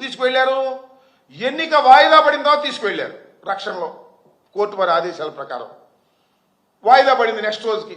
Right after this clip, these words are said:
సహజంగా ఇరవై ఏడో తారీఖు ఎన్నిక జరిగితే ఇరవై ఎనిమిదో తారీఖు వాయిదా వేశారు, కోరం లేక. ఎందుకంటే మా ఆరుగురు అటెండ్ కాలేదు కాబట్టి, ముగ్గురు వెళ్ళారు కాబట్టి కోరం ఉండదు.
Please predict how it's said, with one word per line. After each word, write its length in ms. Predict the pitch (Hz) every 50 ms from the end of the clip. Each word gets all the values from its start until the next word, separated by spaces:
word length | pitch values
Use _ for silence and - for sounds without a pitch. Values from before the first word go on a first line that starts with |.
| - -
సహజంగా 360 | 180 185 196 196 202 202 202 190
ఇరవై 180 | 196 202 202 202 202
ఏడో 100 | 196 196 -
తారీఖు 200 | 190 185 180 185 185
ఎన్నిక 140 | 190 185 175 185
జరిగితే 260 | 180 185 190 262 277 254 - - - - _ _ _ - 170
ఇరవై 200 | 214 254 262 247 214 240
ఎనిమిదో 220 | 277 285 277 269 254 240
తారీఖు 220 | 233 240 247 269 240
వాయిదా 200 | 220 214 214 214 202
వేశారు, 220 | 202 214 208 - - 233
కోరం 200 | 240 240 220 190 185
లేక. 160 | 185 180 175 160 151 - - 190
ఎందుకంటే 260 | 196 208 208 220 226 214 202
మా 60 | 196 202
ఆరుగురు 260 | 214 226 226 226 220 220
అటెండ్ 220 | 214 220 220 220 214
కాలేదు 180 | 208 214 214 214
కాబట్టి, 180 | 226 226 247 208
ముగ్గురు 180 | 208 208 214 214
వెళ్ళారు 220 | 220 226 226 240 240
కాబట్టి 280 | 240 240 247 247 - 254 - - _ _ _ -
కోరం 240 | 269 320 320 285 247 208
ఉండదు. 240 | 190 170 - -